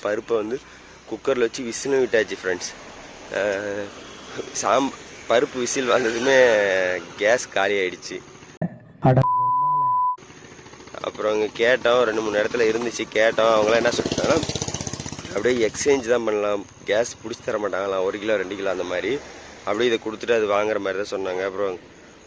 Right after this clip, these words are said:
Speaker 1: ஓனர் என்கிட்ட கேட்டது அப்படி வேணான்ட்டாங்க. அப்புறம் எங்களுக்கும் அது வாங்குறதுல இன்ட்ரெஸ்ட் இல்லை. அப்புறம் இங்க இந்த கடையில நாங்க லோடு இறக்க வந்த கடையிலே வந்து கே-, கேண்டீன் இருக்கு ஃப்ரெண்ட்ஸ். ஆஹ், இங்கே தான் மதியம் சாப்பிட்டோம்.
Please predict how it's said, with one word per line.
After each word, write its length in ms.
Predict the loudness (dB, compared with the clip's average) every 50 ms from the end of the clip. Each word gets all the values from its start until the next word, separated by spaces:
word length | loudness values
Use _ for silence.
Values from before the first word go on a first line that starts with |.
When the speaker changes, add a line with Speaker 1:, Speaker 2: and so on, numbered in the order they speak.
| -20 -20 -10 -4
Speaker 1:
ஓனர் 320 | -2 0 2 2 2 2 2
என்கிட்ட 200 | 0 -2 -4 -4
கேட்டது 280 | -4 -2 0 0 0
அப்படி 180 | 0 0 0 0
வேணான்ட்டாங்க. 600 | 0 2 2 2 0 0 -2 -2 -2 -2 -2 -2 -4 -4 -6 -8 -12 -18 -20 -20 -20 -20 -20 -20 -20 -20 -18 -18 -18 -18 -18 -16 -16 -16 -16 -16 -14 -14 -14
அப்புறம் 260 | -16 -8 -4 -2 0 2
எங்களுக்கும் 320 | 2 2 2 4 4 4
அது 100 | 6 6
வாங்குறதுல 580 | 6 4 4 4 4 2 2 2 0 0 0 2 2 2 0 0
இன்ட்ரெஸ்ட் 420 | -2 -4 -6 -8 -10 -10 -8 -6
இல்லை. 200 | -4 -2 -2 0
அப்புறம் 300 | -2 -2 -2 0 0 0
இங்க 140 | 2 2 2 0 0 -2 -8 -14 -6
இந்த 120 | -4 -4 0 2
கடையில 360 | 4 4 6 6 6 6 4
நாங்க 160 | 4 4 4 4
லோடு 260 | 6 6 6 6 4
இறக்க 160 | 4 4 2
வந்த 200 | 2 2 2 0
கடையிலே 420 | 0 2 2 2 2 4 4 4
வந்து 240 | 6 6 4 4 2
கே-, 240 | 0 2 2 2 2
கேண்டீன் 480 | 4 4 4 4 2 2 0 0 2 2
இருக்கு 240 | 2 2 0 -2 -4
ஃப்ரெண்ட்ஸ். 260 | -4 -4 -4 -6 -8 -12 -12 -14 -14 -14 -14 -14 -14 -10 -6 -2
ஆஹ், 200 | 0 2 2 2
இங்கே 260 | 2 2 4 4 6
தான் 200 | 6 6 4 4
மதியம் 280 | 4 4 2 2 0 2
சாப்பிட்டோம். 540 | 2 2 2 2 2 0 0 2 2 2